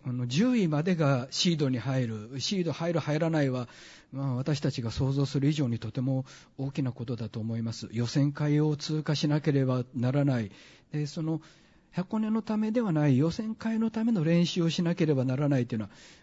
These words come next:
全然違うんだろうなと思います。まあ、それはともかく。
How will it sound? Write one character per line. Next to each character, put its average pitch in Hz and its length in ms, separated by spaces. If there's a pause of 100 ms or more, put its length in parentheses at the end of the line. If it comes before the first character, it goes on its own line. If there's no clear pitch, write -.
(200)
全 120 200
然 165 160
違 185 260
う 202 200
ん 190 80
だ 139 100
ろ 117 100
う 117 40
な 143 220
と 139 280
思 123 220
い 123 60
ま 120 140
す。 - 200 (1700)
ま 135 100
あ、 113 40
そ 147 120
れ 139 60
は 139 60
と 151 100
も 127 60
か 98 120
く。 - 80